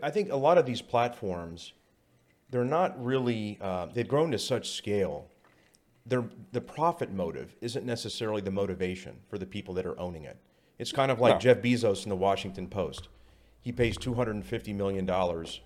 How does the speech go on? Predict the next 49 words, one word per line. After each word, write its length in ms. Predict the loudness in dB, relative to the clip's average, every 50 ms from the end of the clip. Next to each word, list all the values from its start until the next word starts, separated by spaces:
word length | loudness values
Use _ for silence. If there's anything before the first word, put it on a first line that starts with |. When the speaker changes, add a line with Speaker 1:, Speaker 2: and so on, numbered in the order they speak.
| -14 -10
Speaker 1:
for, 500 | -6 -4 0 2 2 2 2 0 -2 -4 -8 -14 -20 -20 -20 -20 _ _ -8
you 80 | -6
know, 180 | -4 -4 -6 -6 -8
a 80 | -8 -6
dead, 380 | -2 2 4 4 4 2 -2 -8 -8
a 60 | -4
dead 240 | -2 -2 -2 -2 -2
paper 260 | -4 -4 -4 -4 -4 -2
rag. 400 | -2 0 0 0 -2 -4 -6 -8
Speaker 2:
<laughs> 60 | -10 -12 -16 -20 -20 -20 _ _ _ _ 4
Speaker 1:
But 200 | 4 6 6 4
he 160 | 2 -2 0
has 260 | 2 2 2 2 0
the 140 | 0 0 0
influence 520 | 0 0 -2 -4 -8 -8 -8 -8 -10 -10
now 180 | -8 -6 -6 -6
of 100 | -6 -8
owning 220 | -8 -6 -6 -4 -4
the 80 | -6
Washington 500 | -6 -6 -8 -8 -10 -12 -14 -14 -12 -8
Post. 380 | -4 -2 -2 -2 -4 -6 -8 -6
And 100 | -4 -4
it's 120 | -4 -4
Speaker 2:
Mm-hmm. 40 | -4
Speaker 1:
still 160 | -4 -6 -6
talked 380 | -6 -4 -2 0 0 0 -2 -4
about, 340 | -4 -2 0 0 0 0 -2
and, 180 | -4 -6 -6
I 60 | -8 -6
mean, 120 | -6 -6
it's 100 | -6 -6
still 180 | -6 -6 -6 -6
a 60 | -4
very 320 | -2 -2 0 0 0 -2
important 360 | -4 -6 -6 -8 -8 -6 -4
publication. 720 | -4 -4 -2 -4 -4 -2 -2 -2 -2 -2 -4 -4 -4 -6 -8 -14 -20 -20 -20 _ _ _ -12 -10
And 100 | -8 -2
so 160 | 0 2 2
that 160 | 2 2 0
was 160 | 0 -2 -4
a 60 | -4
piece 320 | -6 -6 -8 -8 -6 -4 -4
of 100 | -6 -4
property 500 | 0 2 2 2 2 0 -2 -4 -4 -6
that 120 | -6 -8 -10
he 160 | -10 -8 -6
wanted 300 | -4 -4 -4 -6 -8 -6
to 160 | -6 -6 -6
acquire 680 | -6 -8 -6 -2 0 0 2 0 -2 -4 -8 -12 -14